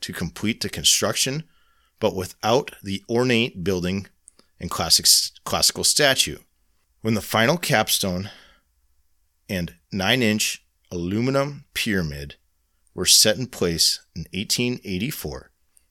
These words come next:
the Washington Monument was the tallest structure in the world.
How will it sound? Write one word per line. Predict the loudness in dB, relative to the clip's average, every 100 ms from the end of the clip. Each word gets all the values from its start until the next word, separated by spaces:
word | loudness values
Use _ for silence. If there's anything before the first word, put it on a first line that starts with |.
| -8
the | -4
Washington | 0 0 0 0 0 0
Monument | -2 -2 -6 -10 -12 _ _ _
was | -2 0 0 -2 -2 _ _ _ -12
the | -6
tallest | -4 -2 0
structure | 0 -2 -6 -8 -10 -14 _ _ _ -8
in |
the | -8
world. | -6 -10 -12